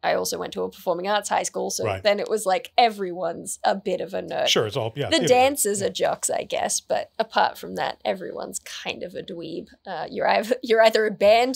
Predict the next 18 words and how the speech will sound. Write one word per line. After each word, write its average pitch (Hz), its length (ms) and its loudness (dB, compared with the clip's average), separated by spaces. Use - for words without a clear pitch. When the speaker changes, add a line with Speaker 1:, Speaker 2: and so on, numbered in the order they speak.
Speaker 1:
dweeb 254 340 -2
or 202 200 2
you're 175 340 0
a 156 40 -6
theater - 400 -6
geek, - 360 -14
so - 420 -4
you 180 140 -10
Speaker 2:
Did 156 240 4
Speaker 1:
get - 80 -16
it. 147 60 -6
Speaker 2:
your 147 120 2
mom 147 560 2
being, 123 460 0
uh, 104 500 -6
a 104 120 -6
fantasy, 107 800 -6
uh, 95 160 -8